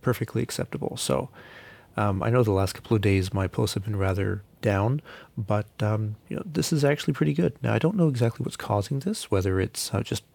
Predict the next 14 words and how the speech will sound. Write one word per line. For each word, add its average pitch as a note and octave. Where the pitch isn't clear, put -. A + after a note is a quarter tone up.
age G#2+
or F#2+
stress -
or -
something A#2+
else, -
but -
I'm A2+
not A2
gonna G2+
knock F#2
it. -
My A#2+
eyebrows A2+